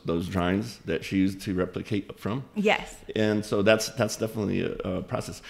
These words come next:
Speaker 1: So wh-, what was the difference in her process from your grandma Helen Hardin?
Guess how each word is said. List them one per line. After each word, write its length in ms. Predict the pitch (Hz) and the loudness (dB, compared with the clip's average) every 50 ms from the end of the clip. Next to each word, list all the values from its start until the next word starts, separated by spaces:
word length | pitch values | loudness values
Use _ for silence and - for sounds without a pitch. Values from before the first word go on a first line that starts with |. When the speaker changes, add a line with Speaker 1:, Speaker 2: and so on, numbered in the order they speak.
| - - | -18 -4
Speaker 1:
So 140 | - - 135 | 0 0 0
wh-, 200 | 120 - - - | 0 0 -2 0
what 140 | 135 160 202 | 2 4 4
was 140 | 190 175 156 | 4 4 2
the 60 | 123 | 0
difference 360 | - 147 147 - 151 135 - | 0 -2 -2 -2 -4 -4 -4
in 120 | - 110 | -4 -4
her 180 | 107 113 147 - | -2 -2 -2 -4
process 480 | - - 123 123 - - 131 120 117 - | -2 -2 -2 -2 -2 -2 -4 -4 -6 -6
from 280 | - 107 104 104 101 101 | -6 -4 -2 -2 -2 -2
your 340 | 101 101 98 95 98 98 | -2 -2 -2 -2 -2 -4
grandma 340 | 92 92 101 98 98 101 95 | -4 -2 -2 -2 -2 -2 -2
Helen 460 | 90 90 110 - 110 92 - - - - - - - | -2 -2 -2 -2 -2 -2 -4 -6 -8 -12 -16 -14 -8
Hardin? 320 | - 123 113 - - | -4 -4 -4 -4 -6